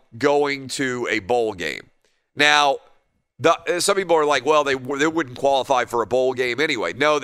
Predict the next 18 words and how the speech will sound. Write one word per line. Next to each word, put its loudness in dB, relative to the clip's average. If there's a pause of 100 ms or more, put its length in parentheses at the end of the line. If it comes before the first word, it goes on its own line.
everybody's 0
gonna -2
qualify 0
for -4
a -6
bowl -2
game -8
pretty -4
much -4
that -2
wants -4
to -12
go. -2 (960)
Even -2
if -2
you -4
are 0 (240)
awful, -2